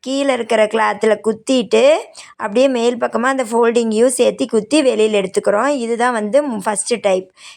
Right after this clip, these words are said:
ஹெம்மிங் ஸ்டிச்சில் ஃபஸ்ட்டு டைப். இது ரொம்பவும் ஈஸியா இருக்கும். நம்ம அப்படியே ஊசி குத்திட்டு வெளியில் எடுக்கிறோம். இதுதான் வந்து இதோட கான்செப்ட். So, பாருங்க, உங்களுக்கு கிளியராகவே புரியும். நான் வீடியோவில் நல்லா கிளியராகவே தான் காமிச்சிருக்கேன், ஜூம் பண்ணி.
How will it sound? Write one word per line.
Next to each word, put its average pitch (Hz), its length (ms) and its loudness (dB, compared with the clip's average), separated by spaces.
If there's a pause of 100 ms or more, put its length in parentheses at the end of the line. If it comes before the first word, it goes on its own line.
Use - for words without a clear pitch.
ஹெம்மிங் 254 300 2 (100)
ஸ்டிச்சில் 233 400 -2
ஃபஸ்ட்டு 214 340 -2
டைப். 254 260 0
இது 254 100 2
ரொம்பவும் 226 380 2
ஈஸியா 226 460 0
இருக்கும். 233 500 -2 (360)
நம்ம 240 200 -8
அப்படியே 233 260 2
ஊசி 254 440 0
குத்திட்டு 226 420 0
வெளியில் 233 400 0
எடுக்கிறோம். 196 340 -2 (160)
இதுதான் 214 300 0
வந்து 226 280 2
இதோட 208 340 2
கான்செப்ட். 214 760 -2 (840)
So, 233 200 -10
பாருங்க, 220 420 0
உங்களுக்கு 269 220 0
கிளியராகவே 226 460 2
புரியும். 226 560 2
நான் 262 160 -2
வீடியோவில் 226 440 2
நல்லா 220 180 -2
கிளியராகவே 214 640 0
தான் - 20 -4
காமிச்சிருக்கேன், 202 760 -2
ஜூம் 220 220 0
பண்ணி. 202 560 0